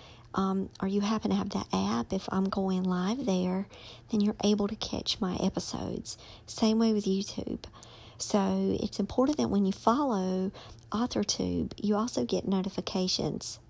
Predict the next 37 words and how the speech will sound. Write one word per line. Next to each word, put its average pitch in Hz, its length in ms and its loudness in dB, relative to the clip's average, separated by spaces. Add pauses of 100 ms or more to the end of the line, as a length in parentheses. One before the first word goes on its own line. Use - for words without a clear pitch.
(100)
because 214 360 0
then, 269 220 0
you 294 100 2
know, 262 60 4
you 226 140 2
can 220 160 2
get - 180 -2
lost 190 380 -2
in 202 80 4
the 196 80 2
shuffle 185 400 0
of 180 100 -2
the - 60 -2
day. 175 420 0 (440)
Then 202 100 6
you 202 60 4
can 185 120 0
always 202 280 2
go 175 100 2
back 175 320 0
and 175 100 0
watch - 260 -2
banked 170 300 -2
videos. - 640 -2 (800)
So 202 460 2
today 247 460 0
I 302 100 2
made 214 200 2
a - 40 0
video 185 580 0
on 190 100 -2
how 208 240 -2
to 226 80 2
create 202 320 2
a 185 60 -2
Google 180 300 2
form. - 480 -4